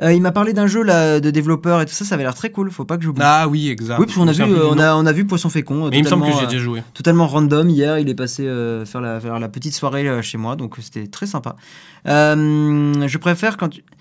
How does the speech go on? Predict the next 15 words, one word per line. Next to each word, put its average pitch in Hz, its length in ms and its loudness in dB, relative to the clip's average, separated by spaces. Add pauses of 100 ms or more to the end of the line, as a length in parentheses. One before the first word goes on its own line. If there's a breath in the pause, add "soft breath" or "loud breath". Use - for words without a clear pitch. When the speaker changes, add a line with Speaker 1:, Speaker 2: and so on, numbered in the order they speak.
Speaker 1:
Sinon 196 240 0
Slash, 196 300 -2
ton 156 100 -4
calendrier 175 420 -2
ne 190 80 0
m'a 127 120 -2 (200)
pas 247 140 -4
satisfait. 196 760 -4
Je 190 100 -6
préfère 165 180 -8
quand 180 100 -6
tu 127 120 -10
présentes 175 240 -6
des 113 80 -6
logiciels. 127 680 -6